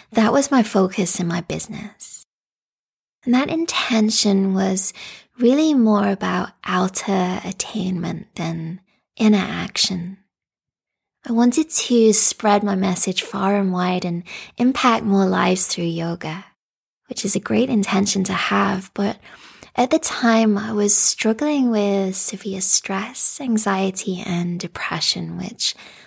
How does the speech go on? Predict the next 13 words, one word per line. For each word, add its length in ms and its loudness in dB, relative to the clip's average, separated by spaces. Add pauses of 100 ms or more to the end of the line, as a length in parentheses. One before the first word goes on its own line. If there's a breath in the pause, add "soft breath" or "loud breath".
(120 loud breath)
led 260 4
to 140 2
burnout. 680 -2 (1800)
By 480 6
December 580 6
that 220 2
year, 480 0
I 80 -4
realized 640 2
that 120 -8
my 260 -2
true 760 2
word 640 -6